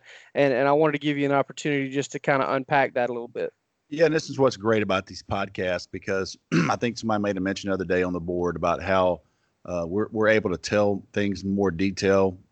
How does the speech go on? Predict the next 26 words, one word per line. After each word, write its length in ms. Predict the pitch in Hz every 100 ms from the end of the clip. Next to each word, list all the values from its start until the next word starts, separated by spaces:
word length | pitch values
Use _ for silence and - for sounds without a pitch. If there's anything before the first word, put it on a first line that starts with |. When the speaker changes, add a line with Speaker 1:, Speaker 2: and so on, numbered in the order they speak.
| -
Speaker 2:
uh, 140 | 87
um, 320 | - 85 82 78 - - - _
doing 200 | - 110
this 120 | 95 -
podcast, 540 | - 98 95 95 92
and 100 | 95
this 140 | 101
is 100 | 92
a 140 | 90 87 _ _ _ -
prime 440 | 101 113 110 113
example. 540 | 92 92 95 87 82 - _ _ _ _ _ _ _ _
Today 300 | - 110 120
I 80 | 113
wrote 260 | 117 120 117
a 40 |
piece, 500 | 98 113 120 - - _ _ _ _ _ _ _ - -
and 160 | 104
it 80 | 98
was 120 | 87
said, 280 | - 101 92
I 140 | - 85
basically 380 | 101 107 120
said 320 | 113 104 98 98
that 160 | -
talking 300 | - 101 101
to, 220 | - 95